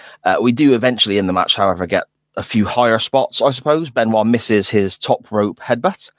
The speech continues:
which always looks quite spectacular to me when he, when he goes,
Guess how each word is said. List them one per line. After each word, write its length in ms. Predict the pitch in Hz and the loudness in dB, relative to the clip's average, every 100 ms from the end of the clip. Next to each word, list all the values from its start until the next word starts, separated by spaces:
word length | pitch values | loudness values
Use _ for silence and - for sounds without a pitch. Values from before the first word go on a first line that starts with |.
| _ | _
which 140 | - 220 | -4 0
always 200 | 180 120 | 2 2
looks 320 | 131 - - _ | 0 -2 -12 _
quite 160 | 113 92 | -4 -4
spectacular 520 | 104 - 98 - 87 | -4 -2 -4 -4 -8
to 120 | - | -4
me 120 | 90 | -2
when 120 | 104 | 0
he, 40 | 95 | 0
when 140 | 92 | 0
he 60 | 90 | 0
goes, 260 | 101 95 | 0 0